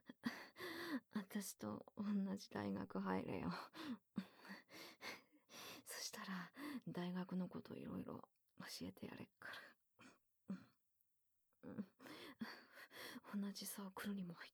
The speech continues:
てさ。えー、知り合いいたら、いろいろ都合いいじゃん？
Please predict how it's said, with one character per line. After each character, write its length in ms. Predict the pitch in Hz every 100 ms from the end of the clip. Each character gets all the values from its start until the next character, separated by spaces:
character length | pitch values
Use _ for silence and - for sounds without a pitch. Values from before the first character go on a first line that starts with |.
| -
て 80 |
さ。 180 | - - - - - - 294 - - - - - - - - - - 302 - 196 180 185 185 233 _ - 349 262 220
え 480 | 208 202 196 208
ー、 20 | 226
知 180 | -
り 140 | 254 226
合 120 | 233
い 100 | 233
い 40 |
た 160 | - -
ら、 100 | - 190 196 - 240 - _
い 160 | - 190
ろ 140 | 196
い 80 | -
ろ 240 | - - - -
都 80 |
合 220 | - - -
い 240 | 233 233
い 60 | 220
じ 100 | -
ゃ 40 |
ん？ 100 | 285